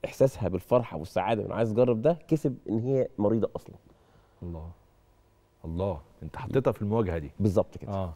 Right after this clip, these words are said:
Speaker 1: هو ده اللي بيحصل بالظبط.
Speaker 2: آه. مش أنا أقعد أتكلم وبس.
Speaker 1: أصل هو،
Speaker 2: آه.
Speaker 1: هو أنت تخيل واحد محبط،
Speaker 2: آه.
Speaker 1: فجأة بيلاقي طاقة إيجابية جامدة جدا، بيلاقي
Speaker 2: أوكي.
Speaker 1: الناس كلها مرحبة بيه، بتعامله بال-،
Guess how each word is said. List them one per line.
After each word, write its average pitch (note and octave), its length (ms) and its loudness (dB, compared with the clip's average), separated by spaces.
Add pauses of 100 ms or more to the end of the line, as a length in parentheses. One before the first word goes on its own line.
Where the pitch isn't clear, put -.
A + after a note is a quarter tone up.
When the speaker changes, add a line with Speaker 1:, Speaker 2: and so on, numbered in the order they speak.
Speaker 1:
هو B2+ 160 2
ده C#3+ 80 2
اللي C#3 100 2
بيحصل A#2+ 240 -2
بالظبط. F#2+ 480 -10 (180)
Speaker 2:
آه. F#2 240 -6 (480)
مش G2 120 -4
أنا D3+ 80 4
أقعد C#3+ 140 2
أتكلم A2+ 460 0
وبس. F#2 360 -8 (420)
Speaker 1:
أصل B2 240 -4
هو، D#3+ 220 4
Speaker 2:
آه. - 80 0
Speaker 1:
هو C#3+ 200 6
أنت B2 520 2 (100)
تخيل B2+ 360 2
واحد C3+ 220 2
محبط، B2+ 540 -2
Speaker 2:
آه. G2+ 100 -4
Speaker 1:
فجأة C3 220 8
بيلاقي A#2 260 4
طاقة B2 280 2
إيجابية G#2+ 320 2
جامدة A#2 220 2
جدا، A#2 240 -4
بيلاقي G#2+ 180 -6
Speaker 2:
أوكي. B2 140 6
Speaker 1:
الناس B2 180 4
كلها A#2 200 2
مرحبة A#2 340 2
بيه، A#2 80 4
بتعامله A2+ 380 2
بال-، G2 300 0